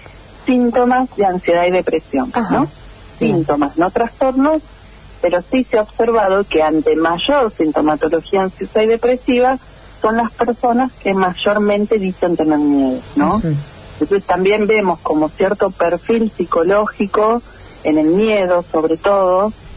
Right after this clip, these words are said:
Speaker 1: Ojo, porque el miedo también es el que nos lleva a actuar, ¿m? En la prevención, pero a veces también es lo que nos hace tener un malestar emocional,
Speaker 2: Claro,
Speaker 1: ¿sí?
Speaker 2: absolutamente.
Speaker 1: Eh, dificultades para dormir, las personas que también,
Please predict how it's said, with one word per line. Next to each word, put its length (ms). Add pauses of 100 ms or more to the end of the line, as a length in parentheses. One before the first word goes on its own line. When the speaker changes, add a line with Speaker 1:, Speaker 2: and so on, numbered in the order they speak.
(320)
Speaker 1:
Ojo, 400 (140)
porque 260
el 80
miedo 240
también 300
es 120
el 80
que 120
nos 180
lleva 160
a 40
actuar, 420 (420)
¿m? 340 (140)
En 320
la 120
prevención, 840
pero 180
a 20
veces 400
también 400
es 120
lo 160
que 140
nos 240
hace 360
tener 440 (300)
un 160
malestar 520
emocional, 720
Speaker 2:
Claro, 260
Speaker 1:
¿sí? 180 (340)
Speaker 2:
absolutamente. 880 (160)
Speaker 1:
Eh, 20
dificultades 720
para 240
dormir, 500
las 160
personas 480
que 140
también, 600